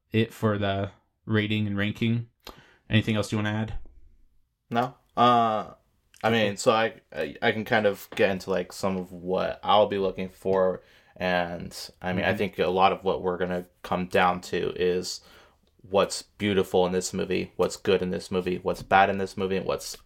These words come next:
Speaker 2: ugly in this movie. I think
Speaker 1: Mm-hmm.
Speaker 2: really come down to those four things, and we can really see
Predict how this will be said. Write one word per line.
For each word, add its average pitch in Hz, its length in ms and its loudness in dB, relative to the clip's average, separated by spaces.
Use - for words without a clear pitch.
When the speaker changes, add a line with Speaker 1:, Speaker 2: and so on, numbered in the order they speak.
Speaker 2:
ugly 76 300 -2
in 60 60 -8
this - 200 -8
movie. 65 420 -6
I - 60 -10
think 95 240 -4
Speaker 1:
Mm-hmm. 107 140 -4
Speaker 2:
really 92 180 4
come 90 160 -4
down 90 180 -4
to 95 60 -8
those - 220 -4
four 87 220 -2
things, 90 600 -4
and 87 380 -6
we 92 140 -8
can 90 160 -10
really 90 180 -4
see 92 560 -8